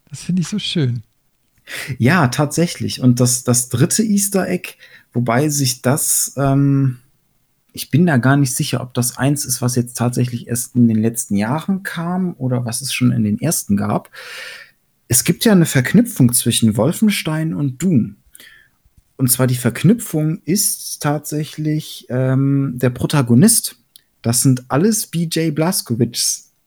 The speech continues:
Speaker 1: Mhm.
Speaker 2: Ähm, in Wolfenstein ist es ja der B J Blazkowicz der Erste quasi. Und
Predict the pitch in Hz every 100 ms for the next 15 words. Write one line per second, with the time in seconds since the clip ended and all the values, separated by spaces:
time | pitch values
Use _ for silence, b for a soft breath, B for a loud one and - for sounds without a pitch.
0 | _ _ 151 120 147 - _ 123 123 127
1 | 123 120 - - 131 127 160 202 - 165
2 | 170 143 139 143 131 127 - _ - 120
3 | 117 117 117 - 131 123 117 117 117 123
4 | - 120 123 - 107 - 117 117 131 -
5 | 185 - 165 170 175 233 - B B B
6 | B - 135 135 135 127